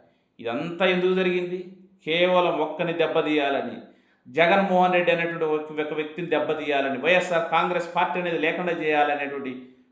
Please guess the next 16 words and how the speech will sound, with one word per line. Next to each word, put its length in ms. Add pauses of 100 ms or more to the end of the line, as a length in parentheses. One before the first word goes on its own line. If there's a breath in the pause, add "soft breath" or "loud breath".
ఒక 140
దుర్మార్గమైనటువంటి 1400
ఆలోచనే 800 (440)
ఈరోజు 420
మీ 160
పార్టీ 400
డిఎన్ఏను 520
మీరే 280
చెక్ 340
చేసుకునేటువంటి 560
పరిస్థితి 440
వచ్చింది. 400 (500)
అందుకే 320
పెద్దలు 340
అంటారు, 460 (920)
"చెడపకురా, 800